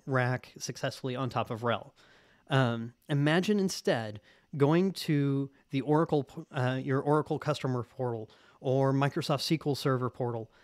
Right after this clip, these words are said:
and downloading, uh, instead of downloading the installation or downloading the repo configuration file, instead you download a single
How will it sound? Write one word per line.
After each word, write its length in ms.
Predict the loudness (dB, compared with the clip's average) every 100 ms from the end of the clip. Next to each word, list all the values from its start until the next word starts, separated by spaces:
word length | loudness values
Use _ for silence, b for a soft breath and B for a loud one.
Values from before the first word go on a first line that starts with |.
| b b -4
and 300 | -2 0 -2
downloading, 680 | 0 2 2 2 2 0 -2
uh, 300 | -4 -4 -4
instead 320 | -6 -4 -2
of 140 | -2 -2
downloading 560 | -2 0 0 0 0
the 100 | -2
installation 760 | -2 -4 -4 -2 -2 -2 -4 -4 B B -4
or 180 | -2
downloading 720 | 0 0 2 2 2 2 0
the 140 | 0 -2
repo 520 | -2 -2 0 2 0
configuration 640 | 0 -2 -4 -2 -2 -4
file, 300 | -6 -4 -4
instead 480 | -4 -4 -2 -2 -2 B B
you 100 | -4
download 420 | -2 0 2 0 -2
a 80 |
single 640 | -6 -6 -2 0 0 -2